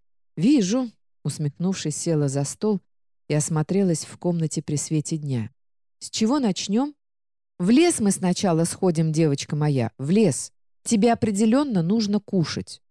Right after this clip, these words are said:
Знать бы еще, что именно я смогу там найти из съестного". "А я тебе на что? Только найди что-нибудь с собой взять, хоть кастрюльку какую.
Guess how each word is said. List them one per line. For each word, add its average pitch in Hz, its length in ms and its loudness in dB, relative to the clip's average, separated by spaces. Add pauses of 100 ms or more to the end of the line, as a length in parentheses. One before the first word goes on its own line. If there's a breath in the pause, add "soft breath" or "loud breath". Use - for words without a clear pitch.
(360)
Знать 247 340 0
бы 247 120 0
еще, 240 280 0
что 233 240 0
именно 226 460 0
я 208 180 2
смогу 196 400 0
там 196 200 0
найти 190 400 0
из 190 100 0
съестного". 175 760 -2 (560)
"А 392 60 6
я 330 220 4
тебе 160 280 0
на 147 160 2
что? 120 360 -2 (480)
Только 277 260 2
найди 277 340 4
что-нибудь 254 500 0
с - 60 -10
собой 226 340 2
взять, 165 380 0 (240)
хоть 320 160 2
кастрюльку 226 640 2
какую. 139 540 0